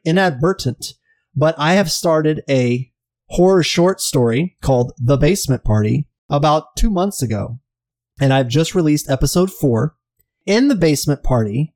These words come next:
it has been called The Basement Party from the very beginning, but only recently do you learn that The Basement Party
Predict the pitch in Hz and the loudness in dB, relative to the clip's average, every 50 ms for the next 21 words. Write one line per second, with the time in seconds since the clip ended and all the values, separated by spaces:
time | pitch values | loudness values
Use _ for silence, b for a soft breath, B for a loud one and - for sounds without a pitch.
0 | _ _ 165 160 170 165 147 165 170 156 - - - 180 185 190 190 185 180 - | _ _ 0 0 0 0 0 0 0 -2 -2 -2 -2 0 2 2 2 0 -4 -8
1 | - 123 120 143 139 127 143 160 175 - - 147 135 - - 110 110 107 107 117 | -8 -2 -2 0 0 2 0 0 0 0 -2 -2 -2 -2 -2 -4 -2 -2 -2 -4
2 | 143 - - _ _ _ - 143 139 131 117 113 139 147 156 151 139 123 117 147 | -4 -6 -10 _ _ _ -2 0 0 0 2 2 2 2 2 0 0 -2 0 0
3 | 190 208 170 120 - - - _ _ _ _ _ _ _ _ _ _ 131 139 151 | 0 0 -2 -4 -6 -12 -14 _ _ _ _ _ _ _ _ _ _ -4 -4 -2
4 | - 165 185 233 262 254 240 302 330 330 - 240 214 180 165 151 139 156 160 160 | 0 0 0 2 2 2 2 2 2 2 0 0 0 0 0 0 2 2 2 2
5 | 151 151 180 233 240 170 117 104 104 123 - - 147 156 123 131 113 107 156 214 | 2 2 2 2 2 0 -2 -2 -6 -8 -4 -4 -4 -2 -2 -2 -2 0 0 0
6 | 220 - - 156 139 - - 123 117 110 104 101 127 127 | 0 0 -2 -2 -2 -2 -2 -2 -2 -2 -4 -6 -10 -12